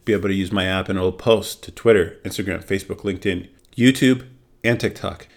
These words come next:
Now, I've been focusing, my app is focused on short form content, so a minute or less. That's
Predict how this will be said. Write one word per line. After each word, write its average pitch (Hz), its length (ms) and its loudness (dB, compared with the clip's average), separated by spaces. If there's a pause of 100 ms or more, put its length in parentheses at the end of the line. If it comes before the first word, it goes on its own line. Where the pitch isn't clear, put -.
(120)
Now, 113 160 4
I've 117 80 4
been 127 80 2
focusing, 127 520 4
my 113 140 4
app 123 220 4
is 113 80 -6
focused 113 320 0
on 107 100 -2
short - 260 -2
form 104 180 -4
content, 104 440 -4 (120)
so 95 460 2
a 104 60 0
minute 98 240 2
or 95 180 2
less. 98 380 2 (300)
That's - 500 -2